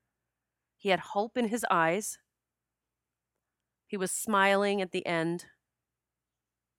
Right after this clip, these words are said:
And he heard from many loved ones. It wasn't just his father, but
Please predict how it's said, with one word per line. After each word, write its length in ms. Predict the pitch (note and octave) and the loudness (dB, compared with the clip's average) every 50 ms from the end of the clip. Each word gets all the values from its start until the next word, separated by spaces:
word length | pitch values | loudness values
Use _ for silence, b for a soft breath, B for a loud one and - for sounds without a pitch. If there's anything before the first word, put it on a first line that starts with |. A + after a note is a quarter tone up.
| _ _ _ _ _ _ _ _ _ _ _ b b b b b b _ | _ _ _ _ _ _ _ _ _ _ _ b b b b b b _
And 220 | - A3 G#3+ G#3 | 4 4 4 4
he 160 | G3+ B3+ B3+ | 2 -2 0
heard 180 | A#3 A#3+ G#3+ - | 2 2 0 0
from 180 | - A3+ G#3 G3 | -2 -2 -2 0
many 220 | F3 E3+ F3 F3 | 0 0 0 0
loved 220 | E3 D#3+ D#3 D3+ | 2 0 0 0
ones. 180 | D#3+ E3+ E3 E3 | 0 -4 -2 -2
It 80 | E3+ D3 | -4 -6
wasn't 240 | D#3+ D#3 D#3 D3+ | -6 -8 -8 -8
just 180 | - D3 D3+ - | -10 -10 -10 -10
his 160 | - E3 - | -14 -16 -12
father, 360 | - - D#3 D3+ D#3 D#3 D#3 | -6 -4 -4 -4 -4 -6 -8
but 200 | D3 D3+ D#3 - | -4 -4 -4 -4